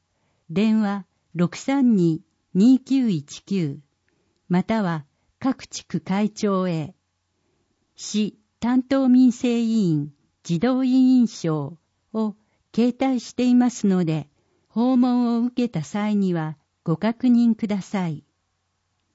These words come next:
市内三十九地区会長、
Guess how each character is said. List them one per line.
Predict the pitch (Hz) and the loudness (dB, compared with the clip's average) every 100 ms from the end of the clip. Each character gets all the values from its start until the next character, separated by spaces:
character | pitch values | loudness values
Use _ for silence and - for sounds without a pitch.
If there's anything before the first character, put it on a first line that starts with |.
| _ _ _ - | _ _ _ -16
市 | - 254 | -6 0
内 | 240 214 160 143 _ | 0 0 -4 -6 _
三 | - - 262 247 | -14 -4 0 0
十 | 208 175 | 0 -6
九 | 165 233 247 | -6 -4 -4
地 | 247 - | -6 -12
区 | - | -12
会 | 233 240 226 | -8 -6 -6
長、 | - 165 156 139 | -6 -6 -6 -6